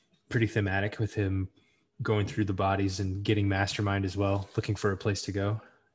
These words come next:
Uh, he also has the damage, the damage power of Firmer Grasp on Reality, which gives him Exploit Weakness and Perplex. When Proteus uses Perplex after resolutions, you may move the target one square. So he can, uh,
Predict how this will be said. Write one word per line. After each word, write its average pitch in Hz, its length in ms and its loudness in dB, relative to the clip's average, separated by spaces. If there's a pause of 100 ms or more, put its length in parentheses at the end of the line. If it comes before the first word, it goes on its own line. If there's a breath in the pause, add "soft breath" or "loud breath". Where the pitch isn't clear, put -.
Uh, 104 200 0
he 117 100 4
also 123 220 4
has 110 200 6
the 104 540 4
damage, 117 460 0 (340)
the 113 80 0
damage 117 300 0
power 113 240 4
of 101 80 -2
Firmer 113 580 2 (120)
Grasp 104 420 0 (100)
on 98 180 0
Reality, 98 500 -2 (460 loud breath)
which 107 120 -12
gives 107 180 2
him 104 380 0
Exploit 110 400 0
Weakness 131 640 -4
and 101 240 -2
Perplex. - 680 -4 (360 loud breath)
When 107 120 4
Proteus 127 400 4
uses 110 240 2
Perplex 135 500 0
after 127 280 2
resolutions, 113 640 0
you 107 80 2
may 110 140 2
move 107 320 0
the 107 80 -4
target 107 560 -2
one 104 300 -2
square. 104 600 -2 (380 loud breath)
So - 140 -8
he 101 80 -2
can, 98 360 -4 (460)
uh, 98 180 -8